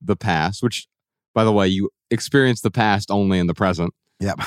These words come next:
Speaker 1: The past,
Speaker 2: <laughs> Yep.
Speaker 1: the past is a
Speaker 2: It's all done.
Speaker 1: mental construct of things that have happened before. And of course, the clinging to the future is the weirdest thing. Clinging to the idea of the way you want things to be.
Speaker 2: Yeah.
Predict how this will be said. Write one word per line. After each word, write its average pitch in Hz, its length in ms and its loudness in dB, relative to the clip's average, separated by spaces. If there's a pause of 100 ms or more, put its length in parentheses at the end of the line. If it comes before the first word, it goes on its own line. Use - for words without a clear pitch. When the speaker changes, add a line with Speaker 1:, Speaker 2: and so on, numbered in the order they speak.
(140)
Speaker 1:
The 120 60 2
past, 120 420 4
Speaker 2:
<laughs> - 0 -
Yep. 107 140 0
Speaker 1:
the 127 100 -10
past 131 280 2
is 117 120 2
a 101 120 4
Speaker 2:
It's 90 60 2
all 131 120 2
done. 104 260 -4
Speaker 1:
mental 135 420 2
construct 120 840 0
of 87 160 2
things 104 480 2
that 98 120 2
have 90 120 0
happened 98 600 0 (300)
before. 98 600 2 (400)
And 143 360 2
of 117 120 -8
course, 139 260 2
the 139 120 0
clinging 170 420 2
to 135 100 2
the 113 80 4
future 170 460 0
is 107 80 2
the 104 100 0
weirdest 120 400 2
thing. 87 280 0
Clinging 143 400 0
to 127 100 -2
the 120 160 4
idea 113 440 2
of 110 120 2
the 110 80 2
way 113 280 2
you 107 220 2
want 107 300 -2
things 101 380 0
to 101 100 -2
be. 87 480 2
Speaker 2:
Yeah. 90 180 -4